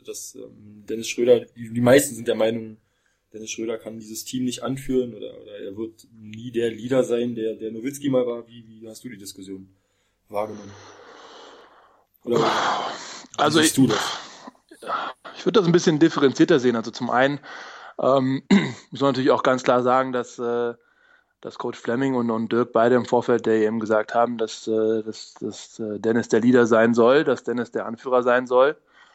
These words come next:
Speaker 2: Ähm, wenn man natürlich einem, weiß nicht, wie alt ist er mittlerweile, einundzwanzigjährigen so eine Verantwortung aufdrückt, irgendwo auch,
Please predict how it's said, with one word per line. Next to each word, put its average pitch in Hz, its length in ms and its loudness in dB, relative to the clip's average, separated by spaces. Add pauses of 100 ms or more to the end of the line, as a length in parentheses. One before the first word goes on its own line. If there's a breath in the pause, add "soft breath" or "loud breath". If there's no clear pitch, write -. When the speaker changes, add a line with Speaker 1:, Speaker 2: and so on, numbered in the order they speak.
(360 soft breath)
Speaker 2:
Ähm, 113 420 -6 (540 soft breath)
wenn 110 140 -4
man 113 140 2
natürlich 113 380 0
einem, 113 360 0 (280 soft breath)
weiß 107 180 -8
nicht, 98 160 -14
wie 113 100 -4
alt 117 140 0
ist 110 100 -4
er 113 60 0
mittlerweile, 101 480 0
einundzwanzigjährigen 117 2250 0
so 120 260 -2
eine 123 120 4
Verantwortung 123 640 2
aufdrückt, - 920 -4
irgendwo 131 360 0
auch, 127 320 0